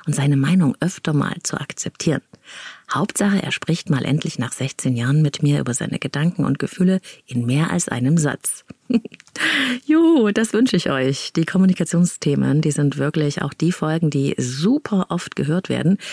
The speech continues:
Das sieht man an den Downloadzahlen. Und, äh, die hören offenbar auch viele Hörer mehrmals. Oder eben mit dem Partner oder der Partnerin. Ich freue mich, wenn euch das was an die Hand gibt, mit dem ihr richtig was machen könnt in eurem Leben.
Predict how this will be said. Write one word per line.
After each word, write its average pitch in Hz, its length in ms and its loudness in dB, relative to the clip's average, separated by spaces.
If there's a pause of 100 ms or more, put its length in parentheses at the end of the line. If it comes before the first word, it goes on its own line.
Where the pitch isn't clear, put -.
(380)
Das - 160 -6
sieht - 160 -2
man 131 180 0
an 127 120 -6
den 131 160 -6
Downloadzahlen. 185 800 4 (400)
Und, 165 460 4
äh, 143 200 -2
die 143 240 0
hören 240 280 4
offenbar 165 380 0
auch - 140 -4
viele 180 800 2
Hörer 151 560 0
mehrmals. 143 720 2 (380)
Oder 285 180 0
eben 214 240 4
mit 180 140 4
dem 160 140 2
Partner 139 420 -2
oder 135 120 -4
der 151 120 -4
Partnerin. - 600 -6 (720)
Ich 269 120 0
freue 139 240 0
mich, 151 340 2
wenn 147 200 0
euch 143 260 -2
das 147 280 -2
was 143 180 -2
an 139 100 -2
die 139 140 -2
Hand 240 200 2
gibt, 208 380 0
mit 254 160 0
dem 139 140 2
ihr 131 140 0
richtig - 300 -8
was 170 160 -4
machen - 280 -4
könnt - 240 -4
in - 100 -6
eurem 131 240 -4
Leben. 135 300 -4